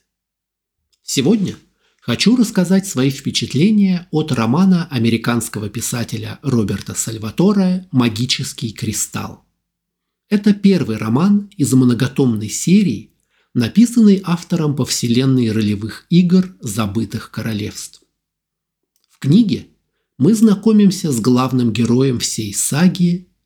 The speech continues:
тёмным эльфом по имени Дрист. Надо сказать, это весьма неплохая книга в жанре приключенческого фэнтези.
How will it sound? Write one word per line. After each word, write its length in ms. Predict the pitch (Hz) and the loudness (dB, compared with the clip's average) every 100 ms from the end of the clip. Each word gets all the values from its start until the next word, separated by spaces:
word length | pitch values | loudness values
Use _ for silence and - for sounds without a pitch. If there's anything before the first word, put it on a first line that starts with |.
| _ - | _ -2
тёмным 520 | 143 123 107 101 - | 0 0 -2 -6 -2
эльфом 640 | 170 208 - 180 170 170 - _ | 0 0 0 -4 -2 -4 -8 _
по 120 | 117 | -8
имени 600 | 110 107 110 104 110 110 _ _ | -2 0 0 -2 -6 -10 _ _
Дрист. 640 | 110 120 98 - - - _ _ _ _ _ _ _ _ _ _ _ | -4 -2 -2 -6 -12 -20 _ _ _ _ _ _ _ _ _ _ _
Надо 300 | 135 123 113 | 0 0 -2
сказать, 540 | 110 127 113 220 233 - _ | -4 -4 0 0 0 -14 _
это 340 | - 208 214 202 | -2 2 2 0
весьма 380 | 151 170 196 196 | 0 2 4 6
неплохая 640 | 196 196 196 - 175 113 | 4 4 2 2 -2 -2
книга 600 | 101 123 190 190 175 180 - | -4 2 4 4 0 -4 -6
в 80 | 135 | -4
жанре 500 | - 120 123 127 135 | -2 -2 -2 -4 -8
приключенческого 1160 | - 131 - 131 - 120 107 - - - 110 | -6 -8 -4 -4 -4 -4 -4 -6 -8 -10 -10
фэнтези. 560 | 107 131 113 101 - - | -8 -8 -8 -10 -14 -18